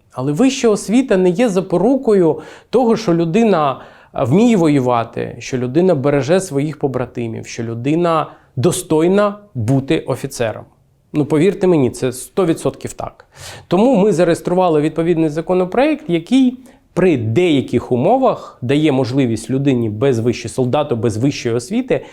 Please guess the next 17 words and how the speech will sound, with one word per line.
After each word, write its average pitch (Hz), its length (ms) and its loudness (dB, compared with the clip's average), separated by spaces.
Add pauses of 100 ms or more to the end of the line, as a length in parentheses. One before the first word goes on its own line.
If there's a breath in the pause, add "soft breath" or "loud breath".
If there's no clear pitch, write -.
(140 loud breath)
стати 202 460 -2
повноцінним 151 680 0
командиром, 113 640 -2
зайняти 127 560 0
цю 131 200 -6
посаду 180 540 0 (180 loud breath)
і 165 100 0
далі 175 500 2
зростати, 165 720 -2
е, 147 640 0
в, 113 260 -2
е, 127 640 2
рамках, 147 500 -2
е, 131 1600 0
Збройних 147 400 0
сил 139 180 -2
України. 120 440 -4